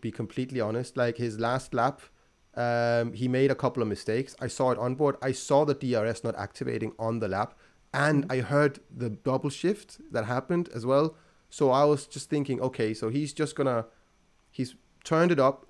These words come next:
Speaker 1: uh, car performance-wise, but he's made some mistakes. And then just about he got pole position because of those mistakes. And Lewis was pushing it.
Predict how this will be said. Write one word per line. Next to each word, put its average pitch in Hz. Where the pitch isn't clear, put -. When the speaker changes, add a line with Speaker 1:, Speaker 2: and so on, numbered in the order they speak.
Speaker 1:
uh, 123
car 135
performance-wise, 117
but 117
he's 113
made 135
some 135
mistakes. 117
And 117
then 120
just 143
about 107
he 110
got -
pole 113
position 98
because 107
of 98
those 101
mistakes. 98
And 101
Lewis 117
was -
pushing -
it. 92